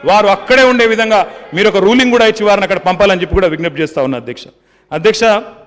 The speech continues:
ఇక rural roads ఇంకా చాలా ఉన్నాయి అధ్యక్ష, చెప్పాలంటే ఒకటి మాత్రం చెప్పగలను అధ్యక్ష. అధ్యక్ష, ఇవాళ ఏం, ఏం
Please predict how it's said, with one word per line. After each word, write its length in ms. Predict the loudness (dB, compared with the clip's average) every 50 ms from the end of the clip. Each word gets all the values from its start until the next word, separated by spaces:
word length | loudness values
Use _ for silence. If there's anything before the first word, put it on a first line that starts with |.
| _ _ _ _ _ _ _ _ -8
ఇక 80 | -4 -2 0
rural 260 | 2 2 2 2 2
roads 300 | 0 0 0 -2 -2 -6 -10
ఇంకా 100 | -10 -8 -6 -4
చాలా 200 | -2 0 0 0
ఉన్నాయి 200 | -2 -2 -2 -2
అధ్యక్ష, 220 | -2 -4 -6 -4 -6 -6 -4 -6
చెప్పాలంటే 380 | -4 -2 -2 -2 -2 -2 -2 -2
ఒకటి 160 | -2 -2 -2 -2
మాత్రం 180 | -2 -2 -4 -6 -6 -6
చెప్పగలను 360 | -4 -4 -4 -4 -4 -4 -8 -10
అధ్యక్ష. 200 | -12 -14 -16 -20 -20 _ _ _ _ _ _ _ _ _ _ _ _ _ _ _ _ _ _ _ _ _ _ _ _ _ _ _ _ _ _ _ _ _ -12
అధ్యక్ష, 260 | -8 -8 -6 -4 -4 -4 -4 -4 -6 -10 -18 -20 _ _ _ _ _ _ _ _ _ _ _ _ _ _ _ _ _ _ _ _ -10
ఇవాళ 300 | -4 0 0 2 2 2 2 0 -2 -6 -10 -20 -20 -20 _ _ _ _ _ _ _ _ _ _ _ _ _ _ _ _ _ _ _ _ _ _ _ _ _ _ _ _ _ _ _ _ _ _ _ _ _ _
ఏం, 260 | -4 0 0 0 0 -2 -4 -6 -4 -2
ఏం 100 | -2 -2